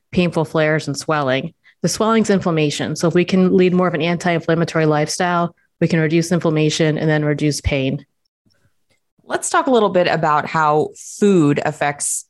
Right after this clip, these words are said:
Speaker 2: pain. And you write about your own refuel experience.
Speaker 1: Yeah, so that's a big one. I, I, sometimes for some people, I think it's the, the number one factor. You know, we're sort of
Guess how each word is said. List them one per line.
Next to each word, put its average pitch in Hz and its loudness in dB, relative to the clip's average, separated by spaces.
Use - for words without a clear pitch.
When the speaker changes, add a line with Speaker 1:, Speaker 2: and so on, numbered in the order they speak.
Speaker 2:
pain. 151 2
And 143 -2
you 170 -2
write 170 2
about 156 -2
your 151 -2
own 165 0
refuel 156 0
experience. 139 -2
Speaker 1:
Yeah, 196 2
so 165 0
that's 175 0
a 254 2
big 175 -2
one. 131 -2
I, - -6
I, 170 -2
sometimes 302 0
for 190 -2
some 220 4
people, 277 4
I 170 2
think 170 0
it's 156 -2
the, 160 0
the 170 0
number 175 0
one 160 0
factor. 160 -4
You 175 0
know, 175 2
we're 180 2
sort 220 2
of 240 0